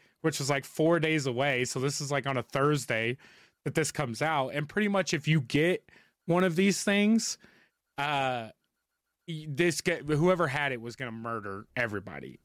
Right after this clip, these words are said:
right? Like, it was just that overpowered. Like, if the laser touched you, you pretty much died. So Bungie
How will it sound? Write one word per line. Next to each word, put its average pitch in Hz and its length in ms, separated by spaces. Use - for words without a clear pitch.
right? 123 360
Like, 113 200
it 127 40
was 123 160
just - 220
that 127 240
overpowered. 107 540
Like, 101 120
if 107 80
the 123 80
laser 120 280
touched - 360
you, 110 60
you 104 80
pretty 107 180
much 104 240
died. 117 360
So 190 440
Bungie 160 840